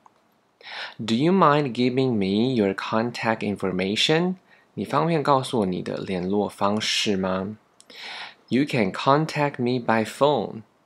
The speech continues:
你可以打电话和我联络。We can keep in touch over the telephone.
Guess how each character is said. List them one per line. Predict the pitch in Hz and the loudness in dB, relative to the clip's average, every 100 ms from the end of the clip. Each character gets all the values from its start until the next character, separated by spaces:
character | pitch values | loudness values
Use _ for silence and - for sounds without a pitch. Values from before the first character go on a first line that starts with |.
| _ | _
你 | 101 85 | -12 -10
可 | - - - 98 | -12 -10 -4 0
以 | 127 127 | 0 -2
打 | 117 - | -4 -6
电 | - 98 | -6 -8
话 | - 92 82 - - | -6 -6 -6 -8 -8
和 | 135 | 0
我 | 117 92 | 0 0
联 | 92 95 104 | -6 -8 -4
络。 | 104 104 - _ _ _ - - - - - - | 0 0 -2 _ _ _ -20 -18 -16 -16 -18 -4
We | 135 | -2
can | 170 180 107 | 2 2 2
keep | - 123 117 | 0 -4 0
in | 110 98 | 2 0
touch | - - - - - - - | -4 0 0 2 2 2 0
over | 110 120 | 0 0
the | 120 104 | 0 -2
telephone. | - 135 151 113 - - 50 | 0 2 2 0 -2 -4 -4